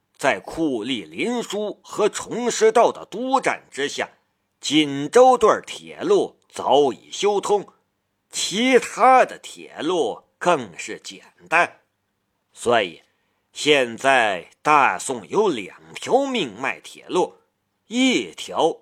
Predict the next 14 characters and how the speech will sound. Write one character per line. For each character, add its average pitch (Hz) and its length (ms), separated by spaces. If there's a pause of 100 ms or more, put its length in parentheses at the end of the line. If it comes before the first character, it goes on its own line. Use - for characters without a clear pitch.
直 233 440
接 220 260
进 - 260
西 233 320
夏， 165 280 (360)
一 110 400
条 120 680
进 127 360
汴 202 300 (100)
京， 156 300 (340)
经 120 300
大 98 420
名 196 280
府， - 420